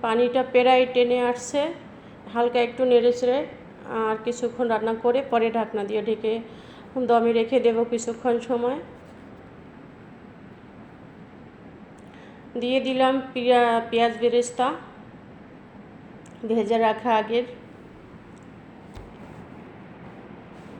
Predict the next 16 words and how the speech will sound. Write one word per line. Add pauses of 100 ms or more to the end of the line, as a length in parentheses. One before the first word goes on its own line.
(640)
অর্ধেকটা
দিয়েছি
আর
অর্ধেকটা
রেখে
দিছি,
আবার
যখন
শেষ, (120)
আহ,
হয়ে
যাবে
তখন (100)
পরিবেশনের
সময়
দিব।